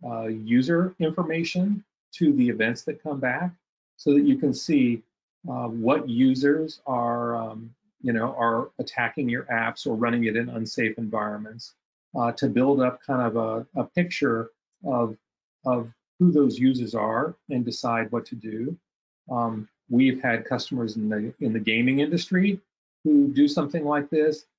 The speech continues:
and periodically go through and, and all of these users, um,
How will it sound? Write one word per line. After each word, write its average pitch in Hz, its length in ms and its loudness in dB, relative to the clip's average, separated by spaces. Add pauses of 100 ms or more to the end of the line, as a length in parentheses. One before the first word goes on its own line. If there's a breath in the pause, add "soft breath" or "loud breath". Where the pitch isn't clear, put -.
(200)
and 139 160 0
periodically 151 760 2
go 135 220 0
through 127 600 -2
and, 120 200 -4 (260)
and 120 160 -2
all 135 240 2
of 143 100 -2
these 127 320 2
users, 120 640 -2 (420)
um, 117 340 -6